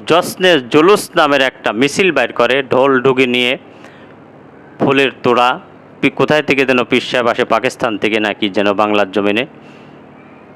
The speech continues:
হাওলাত করে নিয়ে আসে কারা? এই সমস্ত পীররা এসে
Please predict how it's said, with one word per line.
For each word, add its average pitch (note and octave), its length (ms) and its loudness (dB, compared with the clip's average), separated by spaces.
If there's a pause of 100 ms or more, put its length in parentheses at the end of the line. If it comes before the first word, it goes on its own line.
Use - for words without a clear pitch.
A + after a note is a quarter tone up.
(380)
হাওলাত B2 360 0
করে A2 220 2
নিয়ে G#2+ 160 0
আসে G2+ 180 -4
কারা? A2+ 280 -2 (720)
এই A#2+ 120 -2
সমস্ত E3 400 0 (120)
পীররা D3 300 2
এসে F3 480 0